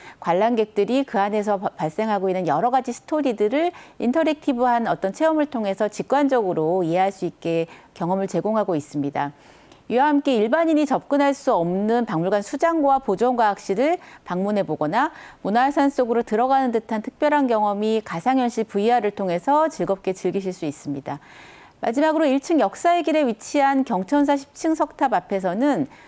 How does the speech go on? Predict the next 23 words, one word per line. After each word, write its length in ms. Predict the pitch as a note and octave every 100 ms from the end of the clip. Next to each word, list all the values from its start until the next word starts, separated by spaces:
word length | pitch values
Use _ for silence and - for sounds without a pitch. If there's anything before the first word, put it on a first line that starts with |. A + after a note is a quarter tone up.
| -
소유기 480 | - F4 F4+ F4 C4
이야기 300 | G3 G3+ F#3+
등 160 | G#3 A3+
탑 240 | D#4 -
표면에 460 | E4+ D#4 D4+ B3 A#3
조각된 580 | E3+ F3+ E3+ A#3+ C4+
수많은 480 | D4+ E4 E4 D#4+ D4+
상징을 640 | D4+ D#4 D4 G3+ A#3+ D4+ D4+ - - F#3
외벽 340 | G3+ A#3 G3
영상으로 640 | D#3+ D#3 E3+ D#3 D#3+ A3
감상하실 580 | G#3+ D#3 D3+ G#3 F#3+ F#3
수 140 | E3+ C#3+
있고, 420 | - - A3 - - - - -
경천사탑 760 | F#3 F#3 C4 B3+ B3+ - A#3+
쌓기, 720 | - C4 - - C4+ C#4 D4
각 260 | D4 G3+ G3+
면의 320 | F#3+ F3 F#3
조각 400 | F#3 F3+ G#3+ A3+
자세히 360 | - D#3 G3+ G3
보기, 480 | E3+ E3 C4+ D4+
퀴즈 260 | D4+ D4 E4
풀기 400 | D4+ D#4 C#4 C4
등의 360 | A3+ G#3+ G#3